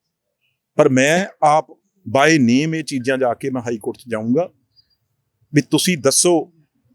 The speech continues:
ਕਿਹੜੇ ਗੁਨਾਹ ਕੀਤੇ ਆ, ਕਿਹੜੀ ਐਕਸਟੋਰਸ਼ਨ ਲਈ ਆ, ਕਿਹੜੀ, ਮਤਲਬ ਕਹਿਣ ਦਾ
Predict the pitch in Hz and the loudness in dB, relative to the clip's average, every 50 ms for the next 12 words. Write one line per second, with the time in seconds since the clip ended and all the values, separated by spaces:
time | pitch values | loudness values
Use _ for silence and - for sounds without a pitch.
0 | _ _ 240 277 294 320 294 233 190 202 196 190 185 - 160 127 - 180 - - | _ _ 2 4 4 4 2 2 0 0 -2 -4 -6 -8 -10 -8 -6 -6 -6 -2
1 | - 254 285 302 294 247 - - 214 190 175 - - 180 170 151 131 - 160 196 | 0 0 2 2 0 0 0 2 2 0 0 -2 -4 -4 0 0 0 0 0 -2
2 | 202 - 240 262 277 247 - - _ _ _ _ _ _ _ _ _ _ _ _ | -2 -2 -2 0 0 -2 -4 -6 _ _ _ _ _ _ _ _ _ _ _ _
3 | _ _ _ _ - - - 175 151 147 131 - - 185 220 202 - - - 185 | _ _ _ _ -20 -6 -2 0 0 0 -2 -2 -2 -2 -2 -2 -2 -4 -4 -2
4 | 208 220 214 170 165 156 165 185 202 - | -2 -4 -2 -2 0 2 2 0 -2 -4